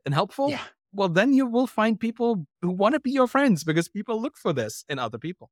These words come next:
Speaker 2: Yeah, I mean, it's funny. I, it's one of the things I say to people all the time is the easiest way to get people to care about you is to care about them.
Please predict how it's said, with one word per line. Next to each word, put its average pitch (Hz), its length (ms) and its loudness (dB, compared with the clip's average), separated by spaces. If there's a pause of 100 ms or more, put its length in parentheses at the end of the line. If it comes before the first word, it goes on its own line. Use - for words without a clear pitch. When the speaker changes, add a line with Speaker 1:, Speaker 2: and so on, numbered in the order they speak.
(120)
Speaker 2:
Yeah, 214 160 6
I 160 60 6
mean, 175 140 6
it's 151 100 0
funny. 160 200 4
I, 135 100 6
it's 131 140 -2
one 151 120 2
of 151 80 -2
the 151 60 -2
things 151 140 0
I 135 80 0
say 131 200 -2
to 127 80 -6
people 127 280 -4
all 117 240 0
the 110 100 -10
time 139 340 -2
is 113 240 -6
the 143 220 -2
easiest 175 400 4
way 175 140 4
to 156 80 6
get 143 120 4
people 143 240 -2
to 127 60 -4
care 139 180 2
about 123 220 0
you 151 120 0
is 120 120 0
to - 60 -6
care 123 180 2
about 107 260 -2
them. - 80 -20